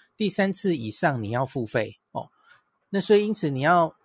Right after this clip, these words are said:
买了这张票，物尽其用，当然你在机场就得换了，哦。那可是我这一次的状况不太一样，哦。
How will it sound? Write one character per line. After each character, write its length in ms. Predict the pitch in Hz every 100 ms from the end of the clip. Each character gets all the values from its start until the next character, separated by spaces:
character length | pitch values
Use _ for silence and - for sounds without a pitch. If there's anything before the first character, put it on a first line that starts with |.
| _
买 180 | 147 123
了 100 | 127
这 140 | 190
张 220 | 180 170
票， 360 | 160 170 135 - -
物 140 | 175
尽 220 | 170 165
其 200 | 135 127
用， 220 | 147 147
当 140 | 135 160
然 160 | 156
你 60 | 113
在 120 | 165
机 200 | 143 165
场 200 | 151 110
就 120 | 123
得 160 | 123 92
换 240 | 120 107
了， 80 | 110
哦。 160 | 123 - _ _ _ _ _ _ _
那 80 | 160
可 140 | 160
是 80 | 185
我 140 | 208 135
这 160 | 202
一 80 | 170
次 200 | - 180
的 140 | 147
状 200 | 131 160
况 200 | 139 151
不 100 | 135
太 180 | 131 151
一 180 | 123 117
样， 240 | 135 113 123
哦。 160 | 120